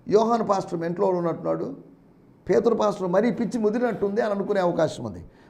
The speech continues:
మూడో విషయం నేను మీకు జ్ఞాపకం చేస్తాను, మన ధనము, మన ఐశ్వర్యం ఏంటి?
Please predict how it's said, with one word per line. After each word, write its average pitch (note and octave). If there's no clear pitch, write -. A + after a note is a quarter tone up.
మూడో D4
విషయం A#3+
నేను A3+
మీకు G3+
జ్ఞాపకం F#3+
చేస్తాను, E3
మన F#3
ధనము, A#3
మన G#3+
ఐశ్వర్యం G3+
ఏంటి? F3+